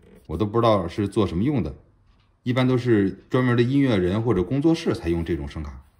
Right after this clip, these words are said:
对于我来说，这种组合绰绰有余，又小，桌面又整洁，还方便，效果还好。录音效果是差不多的，听歌效果还是不错的。那这个声卡伴随我六年了，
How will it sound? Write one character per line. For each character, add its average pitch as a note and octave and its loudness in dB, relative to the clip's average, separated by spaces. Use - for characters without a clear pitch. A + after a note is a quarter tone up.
对 C#3+ 0
于 C#3 2
我 - 0
来 F2+ -2
说， G2 -2
这 C#3 2
种 F2 -2
组 C#2+ -8
合 D#2+ -10
绰 - -4
绰 E2 -6
有 C2 -8
余， B1 -18
又 C#3+ 4
小， - -6
桌 G#2+ -2
面 G#2 0
又 F#2+ 0
整 C#2+ -8
洁， D#2 -10
还 - -8
方 G2 -4
便， G2+ -4
效 C3 -2
果 E2 -6
还 D#2+ -10
好。 - -14
录 F3 8
音 C3 6
效 A#2+ 2
果 D2+ 0
是 F2+ -6
差 F2 -8
不 E2 -6
多 E2+ -4
的， E2 -8
听 C3+ -4
歌 B2+ 0
效 A2 0
果 D#2+ -6
还 D#2 -10
是 D#2+ -8
不 D2 -12
错 D#2 -8
的。 C2+ -14
那 F2+ -8
这 G#2+ 2
个 F#2+ 2
声 G#2 -2
卡 E2 -6
伴 F#2+ -2
随 F#2+ -2
我 D#2 0
六 D3 2
年 C2+ -8
了， B1+ -16